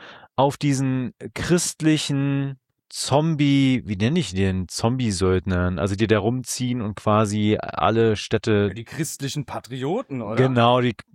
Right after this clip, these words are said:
Speaker 1: ne, die Patrioten, die da jetzt dann rumziehen.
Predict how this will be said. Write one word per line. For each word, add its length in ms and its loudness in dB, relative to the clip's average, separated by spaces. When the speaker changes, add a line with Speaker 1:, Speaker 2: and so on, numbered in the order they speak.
Speaker 1:
ne, 240 2
die 140 -2
Patrioten, 760 -2
die 100 -2
da 120 0
jetzt 260 -2
dann 180 -4
rumziehen. 440 -4